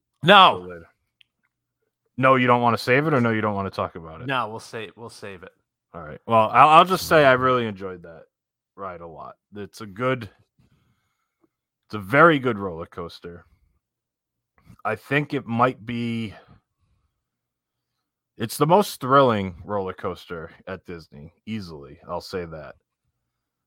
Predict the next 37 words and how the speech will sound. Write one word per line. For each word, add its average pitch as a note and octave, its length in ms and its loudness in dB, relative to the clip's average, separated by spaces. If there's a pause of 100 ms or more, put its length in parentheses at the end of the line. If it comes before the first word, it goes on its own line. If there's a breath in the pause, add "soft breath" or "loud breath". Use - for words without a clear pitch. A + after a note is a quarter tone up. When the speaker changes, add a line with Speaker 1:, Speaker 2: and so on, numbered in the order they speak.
(180)
Speaker 2:
I B2 120 4
don't E3+ 180 4
know F3 140 0
if E3+ 140 -4
it's E3 160 -8
the A2+ 100 -4
best. A#2 520 0
I A2+ 100 0
don't C3 220 -2 (340)
think C#3+ 280 -4
it A2+ 140 -6
beats C3 300 -10
Thunder A#2+ 300 -2
Mountain A2+ 340 -2
for B2 260 -6
me. B2+ 280 -8 (120)
That's G2 180 -8
still A#2 320 -6
probably G#2+ 520 -2
my G2 160 -6
favorite G#2+ 480 -6
roller A2 240 -8
coaster. A2+ 460 -8
It's F#2+ 120 -12
very C3 280 4
different, B2 520 -2
obviously. C#3 720 -4
Speaker 1:
Right. E2+ 280 -8 (760)
Speaker 2:
Because A2+ 320 -6
Thunder C#3+ 280 -2
Mountain A2+ 260 2
is G2+ 60 -10
just, - 280 -10
uh, G#2 200 -10
overall G#2 540 0
a F#2+ 60 -6
great F#2+ 440 -10